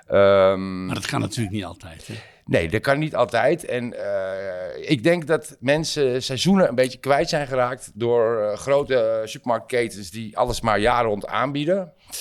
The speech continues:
Speaker 1: Eh, eh, nou ja, ik ben nu twee jaar geleden, heb ik gezegd, we moeten wel vasthouden aan, eh, het seizoen van de teler. Die slaat de tamtam en die zegt, eh, die, die zegt, geeft het start aan van het aardbeienseizoen.
Speaker 2: Maar is dat niet te vroeg in jouw opinie?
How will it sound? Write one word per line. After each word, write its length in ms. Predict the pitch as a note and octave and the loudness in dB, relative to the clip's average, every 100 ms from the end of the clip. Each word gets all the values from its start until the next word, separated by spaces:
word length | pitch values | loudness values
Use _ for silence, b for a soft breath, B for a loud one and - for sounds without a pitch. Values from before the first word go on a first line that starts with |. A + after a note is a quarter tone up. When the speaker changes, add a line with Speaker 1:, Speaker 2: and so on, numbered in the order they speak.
| B B B - | B B B -2
Speaker 1:
Eh, 920 | - A2+ A2 G#2 G#2 G2+ G2+ F#2+ F2 | 4 6 6 6 6 4 4 4 2
eh, 60 | - - G2+ E2 - | 0 -4 -4 -6 -4
nou 180 | B2 A2+ | 2 4
ja, 120 | G2 | 4
ik 140 | A2+ C3 | 2 0
ben 120 | C#3 | 0
nu 80 | C3+ | 2
twee 180 | E3 | 4
jaar 100 | D#3 | 4
geleden, 340 | B2+ C#3 C3 A2+ | 4 4 4 2
heb 120 | B2+ | -2
ik 80 | G#2 | -4
gezegd, 320 | - A#2+ A2 A#2+ | -4 -4 -4 -6
we 100 | A#2 | -4
moeten 240 | C#3 D3 | -4 0
wel 140 | C#3 D3 | 2 2
vasthouden 580 | - E3 A2+ G2+ G#2 - | 2 -2 2 2 2 2
aan, 340 | A#2 A2 G#2+ | -2 -2 -6
eh, 420 | G#2 G2 G2 F#2 | -2 0 2 0
het 140 | F#2 - | -2 -4
seizoen 340 | A#2+ D#3 B2+ | 0 0 2
van 160 | C3+ B2+ | 0 0
de 80 | |
teler. 460 | - B2+ C#3+ F#3 E3+ _ | 2 2 4 4 2 _
Die 160 | A2+ D#3+ | -2 2
slaat 240 | - A#2 | 2 0
de 100 | F#2+ | 0
tamtam 520 | - G#2 G#2 G#2+ D3 | 2 2 4 2 2
en 140 | - G#2+ | -4 -4
die 140 | A#2+ | -2
zegt, 380 | B2 A#2 A2 - - - | 2 2 0 -12 -20 -18
eh, 280 | D#2 C2 F2+ E2+ F2+ | -14 -10 -6 -4 -4
die, 300 | C#3 D#3+ A#2+ | -4 -4 -4
die 120 | D#3+ | -2
zegt, 240 | E3 D3+ A#2 | 0 0 0
geeft 200 | C#3+ C3 | -2 -2
het 100 | A2+ | -4
start 360 | - D#3 D3 - | -2 -2 -4 -6
aan 280 | G2 G2 A#2 | -4 -4 0
van 180 | C#3 | 0
het 200 | A#2+ F#2+ | 0 -4
aardbeienseizoen. 920 | - D3+ D3 F2 E2+ E2+ D#2+ F2+ C#2 B - | -4 -2 -2 -2 -4 -6 -8 -8 -10 B 0
Speaker 2:
Maar 340 | C#3 D#3+ - | 2 2 -2
is 160 | - - | -2 0
dat 120 | F#3 | 0
niet 120 | D3+ D#3+ | -2 -4
te 80 | |
vroeg 300 | C#3 F#3 C3+ | -4 -4 -2
in 60 | C#3 | -2
jouw 240 | B2 A#2+ | 0 -2
opinie? 500 | A#2+ - C3 D#3 F3+ | -4 -4 -4 -4 -6